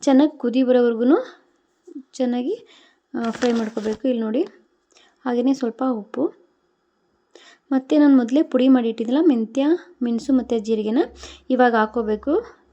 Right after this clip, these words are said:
ಇದು ತುಂಬ ಒಳ್ಳೆ ಟೇಸ್ಟ್ ಕೊಡುತ್ತೆ. ಇಲ್ಲಿ ನೋಡಿ ಇದನ್ನು ಹಾಕ್ಕೊಂಡು ನೀಟಾಗಿ ನೀರೆಲ್ಲ ಅದ್ರ ರಸ ಎಲ್ಲ ಹಿಂಗೋವರೆಗೂ ಫ್ರೈ ಮಾಡ್ಕೋಬೇಕು. ಈ ರೀತಿ, ಈ ರೀತಿ ಬರಬೇಕು. ಹಾಗೆಯೇ ಇದಕ್ಕೇ ಸ್ವಲ್ಪ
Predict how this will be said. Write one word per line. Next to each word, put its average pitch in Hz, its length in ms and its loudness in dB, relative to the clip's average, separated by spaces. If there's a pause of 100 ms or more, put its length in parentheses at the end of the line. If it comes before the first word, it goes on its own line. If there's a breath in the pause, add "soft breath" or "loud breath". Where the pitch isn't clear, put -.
ಇದು 247 60 -10
ತುಂಬ 247 280 -2 (200)
ಒಳ್ಳೆ 240 240 0
ಟೇಸ್ಟ್ 240 280 -6
ಕೊಡುತ್ತೆ. 220 320 -6
ಇಲ್ಲಿ 294 180 0
ನೋಡಿ 254 340 -6 (1000 soft breath)
ಇದನ್ನು 254 220 -4
ಹಾಕ್ಕೊಂಡು 262 440 0
ನೀಟಾಗಿ 262 600 2
ನೀರೆಲ್ಲ 254 380 2 (580 soft breath)
ಅದ್ರ 247 200 -2
ರಸ 233 180 -2
ಎಲ್ಲ 269 120 4
ಹಿಂಗೋವರೆಗೂ 247 540 2
ಫ್ರೈ 254 240 -4
ಮಾಡ್ಕೋಬೇಕು. 220 600 -2
ಈ 254 100 2
ರೀತಿ, 226 360 -4 (1300)
ಈ 262 120 0
ರೀತಿ 254 260 -4
ಬರಬೇಕು. 220 500 -2
ಹಾಗೆಯೇ 262 760 0
ಇದಕ್ಕೇ 262 580 -4
ಸ್ವಲ್ಪ 240 320 -6